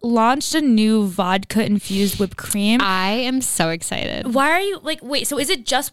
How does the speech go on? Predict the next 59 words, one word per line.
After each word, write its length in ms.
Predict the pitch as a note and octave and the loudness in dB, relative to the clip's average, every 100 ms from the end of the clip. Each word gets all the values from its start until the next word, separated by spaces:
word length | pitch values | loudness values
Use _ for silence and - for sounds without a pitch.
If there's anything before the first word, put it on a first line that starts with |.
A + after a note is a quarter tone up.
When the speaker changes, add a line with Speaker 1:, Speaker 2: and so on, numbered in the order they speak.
| - | -2
Speaker 1:
is 80 | B3 | 0
it 120 | A#3+ | 2
whipped 160 | B3 D4+ | 2 0
cream 320 | - C4 C4+ | 0 0 2
that 140 | A#3+ - | 0 -2
has 260 | - A3+ | -2 0
vodka 300 | G3+ G3+ G3+ - | 0 -2 -4 -4
in 80 | G#3 | 0
it? 120 | A#3+ | 2
Speaker 2:
Yes. 140 | - D4+ | 2 2
Speaker 1:
So 60 | |
you 220 | C4 B3+ | 2 2
just 340 | G#3+ B3 - - | 0 -2 -4 0
drink 240 | A3 A3 | 2 4
it 100 | A#3+ | 2
like 160 | G3+ G#3 | 0 0
it's 120 | - | -2
whipped 140 | F#3+ | -4
cream? 380 | - - - B3 A#3 | -6 -8 -4 -2 2
Speaker 2:
No, 160 | A#3+ | 4
you 120 | G#3 | 4
don't 220 | G3 G#3+ - | 2 0 -2
drink 240 | G3 F3 | -4 -2
it. 140 | - | -2
You 160 | F#3 G3 | 0 0
Speaker 1:
Or 40 | |
you 60 | F3+ | 2
Speaker 2:
literally 540 | F#3+ C4 - F#3+ F#3 | 2 4 2 2 2
Speaker 1:
s- 280 | E3+ E3 - | 0 -2 -4
Speaker 2:
put 160 | - G#3 | 0 2
it 120 | F#3+ | 2
on 220 | F3 D#3+ | 2 0
a 100 | D#3 | -2
drink. 560 | D3+ E3 D#3 - - - - - - - | -2 -4 -4 -8 -14 -16 -16 -16 -16 -6
Tell 180 | - F#4 | 0 2
Speaker 1:
Oh, 40 | |
Speaker 2:
me 340 | G4+ G4+ G4+ E4+ | 4 4 4 2
this 80 | B3+ | 2
does 40 | |
Speaker 1:
oh, 80 | C4+ | 2
oh. 40 | A#3+ A3+ | 2 0
Speaker 2:
not 140 | A3+ F#3+ | -2 -2
look 320 | G3+ G3 - | -2 -2 -4
delicious. 640 | F#3 E3 - E3 - A2 - | -2 0 0 -2 -4 -4 -2
So 220 | B3+ B3 | 0 2
they 180 | A#3+ C#4+ | 2 0
have 380 | D#4+ D#4+ D#4+ - - - - - | 2 2 0 -4 -16 -20 -20 -4
three 260 | A#3 A#3 C#4+ | 0 2 2
flavors. 640 | - A#3 G3 F#3 G3 A3+ | 0 0 2 2 2 2
They 140 | G#3+ | 0
have 300 | G3+ G3 F3+ - | 2 0 0 -4
vanilla, 720 | F3+ F3+ F#3 F3 F3+ G#3+ D4 - | -4 0 2 2 2 2 0 -2
they 160 | - F#3+ | 0 0
have 120 | F3 | 0
caramel, 540 | - G#3+ G3 G#3 A3+ A3 | -4 0 0 0 0 -2
and 180 | F#3+ | -2
they 80 | F#3 | -2
have 140 | F3 F3 | 0 0
mocha. 640 | F3 F3 E3 C#3+ F#3+ | 0 0 0 0 -2